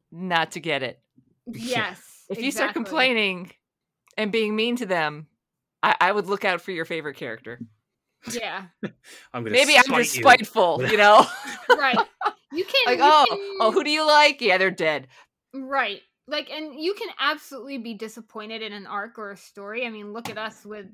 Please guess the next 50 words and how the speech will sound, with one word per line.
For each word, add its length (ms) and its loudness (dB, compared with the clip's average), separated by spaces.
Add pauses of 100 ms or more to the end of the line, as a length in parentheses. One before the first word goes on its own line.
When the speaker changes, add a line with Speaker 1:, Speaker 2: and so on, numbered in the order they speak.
Speaker 3:
some 240 -14
of 120 -16
the 140 -12
Inhuman 540 -12
stuff, 340 -12 (160)
but 240 -6 (840)
we're 180 -6
disappointed, 800 -8
but 160 -10
we're 100 -10
not, 340 -4
like, 360 -10 (680)
being 260 -14
dicks 320 -18
to 140 -20
the 140 -20
writers. 640 -20 (360)
We're 80 -14
not 220 -10
going 300 -8
to, 60 -12
like, 220 -12
Donny 260 -8
Cates 320 -14
going, 180 -16
"Dude, 180 -16
what 180 -16
the 60 -20
fuck? 360 -14
You're 100 -14
a 40 -16
horrible 360 -14
writer. 320 -12
I'm 80 -14
never 220 -16
reading 240 -16
anything 260 -18
you 140 -18
write 120 -12
Speaker 2:
Mm-hmm. 80 -8
Speaker 3:
again." 360 -16 (560)
I 140 -10
just 360 -16 (460)
Speaker 2:
Yeah, 120 -8
and 80 -6
Don-, 200 -4
Donny 180 -6
Cates 280 -8
is 60 -10
actually 360 -8